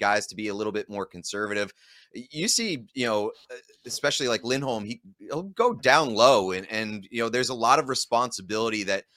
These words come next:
that carries through the entire lineup to pick up guys where, you know, if they do jump into the rush, if they do jump into the, uh, the play down low in the offensive zone,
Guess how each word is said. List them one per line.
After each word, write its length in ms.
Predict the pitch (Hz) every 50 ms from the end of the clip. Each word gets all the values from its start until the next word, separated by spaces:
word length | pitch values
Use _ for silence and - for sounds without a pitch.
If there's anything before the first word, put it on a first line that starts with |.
| _ _ _ -
that 160 | 113 113 -
carries 420 | - - 123 123 123 131 123 - -
through 220 | - 110 117 120
the 140 | 113 113 107
entire 400 | 101 - - 110 110 110 110 107
lineup 380 | 92 95 101 110 110 104 101
to 100 | - -
pick 320 | 85 _ _ 117 113 - -
up 260 | 95 107 - - -
guys 460 | 104 95 95 92 92 92 92 87 - - - _ _ _ _
where, 320 | 98 107 104 104 101 104
you 120 | 107 113 107
know, 80 | 107
if 160 | 113 117 -
they 140 | - 127 117
do 220 | 104 - 113 131 131
jump 280 | 120 120 117 110 113
into 160 | 117 110 110
the 100 | 98 98
rush, 240 | 101 98 90 90 -
if 80 | - 87
they 80 | 98
do 240 | 92 85 110 120 120
jump 240 | 104 113 110 104 -
into 300 | 107 104 104 - - 101
the, 220 | 95 98 98 95
uh, 160 | 95 92 90 92
the 100 | 92 95
play 320 | - - 107 107 104 98
down 380 | 92 82 101 98 98 98 98 98
low 280 | 101 104 104 98 95 92
in 100 | 92 92
the 140 | 92 92
offensive 440 | 95 95 - - 98 92 - 95 90
zone, 340 | 85 127 135 139 113 104